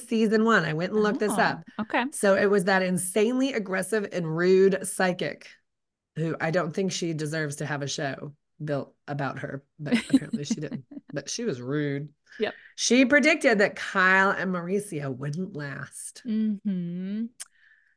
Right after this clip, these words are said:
Speaker 1: So I don't know why people aren't talking about that. If I was, I don't,
Speaker 2: Yeah.
Speaker 1: I didn't really have an error this week, Bleacher Nation, but if there's one thing that I thought is an error, it's that nobody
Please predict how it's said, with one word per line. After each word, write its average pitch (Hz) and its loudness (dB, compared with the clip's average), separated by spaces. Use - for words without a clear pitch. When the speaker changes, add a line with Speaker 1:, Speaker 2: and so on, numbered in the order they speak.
Speaker 1:
So - -2
I 240 6
don't 269 8
know 226 8
why 196 6
people 170 0
aren't 143 -4
talking 143 -6
about 135 -6
that. 143 -2
If 147 0
I 254 8
was, 233 4
I 214 4
don't, 214 4
Speaker 2:
Yeah. 170 -4
Speaker 1:
I 202 4
didn't 175 0
really 180 2
have 175 0
an 156 -6
error 151 0
this 180 -4
week, 185 -4
Bleacher 185 -2
Nation, 180 -2
but 160 -2
if 151 -6
there's 180 2
one 175 -2
thing 190 -2
that 165 -6
I 165 0
thought 196 0
is 180 -2
an 185 0
error, 202 2
it's 180 -4
that 185 0
nobody 170 -2